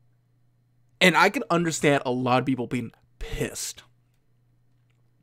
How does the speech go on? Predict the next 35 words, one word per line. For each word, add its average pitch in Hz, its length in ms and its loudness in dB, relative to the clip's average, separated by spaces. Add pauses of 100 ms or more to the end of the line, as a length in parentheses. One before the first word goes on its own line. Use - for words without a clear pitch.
(360)
I 139 140 0
can 127 280 -2
really 135 280 2
understand 135 360 -4
a 123 40 -4
lot 120 120 -2
of 113 60 -4
people 120 240 -10
being 117 160 -6
pissed 120 240 -8
if 131 140 -8
they 123 160 -4
ended 113 220 -10
the 127 60 -18
series 104 280 -12
right - 100 -14
now. - 220 -18 (3000)
I, 165 140 -4
I'm 196 120 0
just, 269 200 -4
all 160 120 4
right, 120 160 2
you 123 80 -6
know 190 100 0
what? - 300 -8
I'm 147 80 -6
just 175 140 -8
gonna 226 100 -2
pretend 147 320 -6
the 123 40 -4
last 120 220 -6
six 127 200 -10
minutes 117 220 -12
didn't - 180 -16
exist. - 480 -18